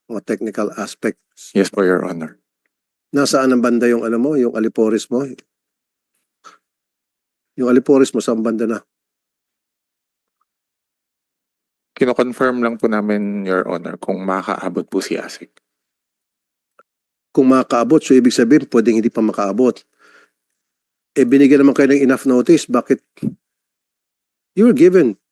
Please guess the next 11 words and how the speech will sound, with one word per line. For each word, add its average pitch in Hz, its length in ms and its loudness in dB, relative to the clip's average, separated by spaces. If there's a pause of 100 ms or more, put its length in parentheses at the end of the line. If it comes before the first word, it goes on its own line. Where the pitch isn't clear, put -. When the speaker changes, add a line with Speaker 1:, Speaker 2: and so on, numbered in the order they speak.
(260)
Speaker 1:
enough 143 240 0
notice. 160 360 0 (200)
Tama 143 240 2
ba, - 80 0
Comsec? 135 480 -2 (1700)
Oh. 113 240 0 (1800)
Bakit 170 240 0
pa 156 80 2
sabihin 135 480 2
na 151 160 4
namin 131 320 4